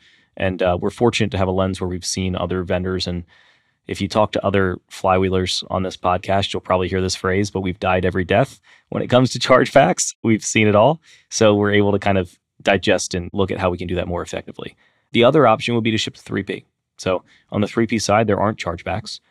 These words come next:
which is nice. Again, you have to pay for more handling fees, more holding fees, inventory fees, but you kind of get the benefit of not dealing with chargebacks. I will add that sometimes product gets lost on the three P side.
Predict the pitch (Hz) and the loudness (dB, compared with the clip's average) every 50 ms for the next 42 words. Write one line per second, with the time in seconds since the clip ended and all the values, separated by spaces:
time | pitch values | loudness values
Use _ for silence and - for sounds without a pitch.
0 | _ _ - 92 92 - - 90 - 92 82 90 107 120 - - - - _ _ | _ _ -8 -6 -6 -4 -6 -6 -6 -6 -6 -6 -6 -6 -8 -10 -12 -16 _ _
1 | _ _ _ - 98 95 101 95 92 98 98 92 - - - 98 90 87 - - | _ _ _ -6 -2 0 0 0 0 0 -2 -6 -8 -10 -10 -8 -8 -8 -8 -8
2 | 95 90 85 - _ _ _ - 101 98 92 90 101 95 92 92 92 92 90 - | -8 -8 -10 -12 _ _ _ -4 -4 -4 -2 0 0 0 0 0 0 -2 -4 -6
3 | 95 95 95 90 - - 95 92 87 - 95 92 92 95 92 90 - 95 92 95 | -6 -6 -6 -6 -6 -6 -6 -6 -6 -6 -6 -6 -6 -6 -8 -8 -8 -6 -6 -6
4 | 90 - - - _ _ 95 92 90 90 - - 92 92 87 - 92 92 92 101 | -6 -8 -10 -10 _ _ -6 -6 -6 -6 -6 -8 -10 -10 -10 -8 -8 -8 -8 -8
5 | - - - _ _ _ _ _ _ _ _ _ 104 95 90 - _ _ _ - | -10 -10 -12 _ _ _ _ _ _ _ _ _ 0 0 0 0 _ _ _ -4
6 | 120 101 - 107 101 95 98 - 92 90 92 90 87 - - - 95 95 90 90 | -4 -2 0 0 0 0 -2 -4 -6 -4 -6 -6 -6 -8 -10 -10 -8 -6 -6 -6
7 | 95 - 92 90 85 87 85 85 - - - - - 87 - - 101 98 113 - | -8 -8 -10 -10 -10 -10 -10 -12 -14 -12 -10 -10 -10 -10 -12 -12 -12 -12 -12 -14
8 | - - - _ _ _ _ _ _ _ 101 101 110 110 113 107 101 - 95 95 | -16 -18 -18 _ _ _ _ _ _ _ 0 2 4 6 6 6 6 4 4 2
9 | 90 85 92 87 87 - - _ _ - - 95 95 - 92 90 87 - - 87 | 2 0 -2 -4 -4 -6 -12 _ _ -10 -8 -6 -4 -2 -4 -4 -4 -6 -6 -6
10 | 85 87 85 - 87 - - 90 87 87 - - 98 95 - - 98 90 98 98 | -6 -6 -6 -10 -12 -8 -6 -6 -4 -4 -6 -8 -10 -10 -8 -8 -8 -6 -6 -6
11 | 95 - 101 101 101 104 107 | -4 -2 0 0 0 0 -2